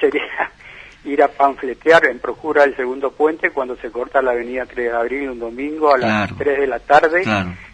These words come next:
Speaker 1: con, eh, un accidente en el puente con cuarenta grados de calor diciendo "en procura del segundo puente". Eh, es más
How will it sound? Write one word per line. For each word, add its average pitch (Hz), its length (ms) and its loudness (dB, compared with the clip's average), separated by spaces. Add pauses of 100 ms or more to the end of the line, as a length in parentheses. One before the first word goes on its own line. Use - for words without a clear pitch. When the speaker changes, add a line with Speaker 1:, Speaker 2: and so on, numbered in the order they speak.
(120)
Speaker 1:
con, 139 320 2 (140)
eh, 113 320 -6 (720)
un 110 100 -12
accidente 127 500 -6
en 123 100 -8
el 117 80 -8
puente 175 360 0
con 123 160 -8
cuarenta 123 400 -2
grados 117 280 2
de 113 80 -4
calor 123 420 0 (380)
diciendo 127 400 -8
"en 113 80 -12
procura 143 480 -4
del 127 160 -2
segundo 110 340 -10
puente". 220 320 0 (540)
Eh, 113 800 -4 (680)
es - 100 -16
más 185 180 4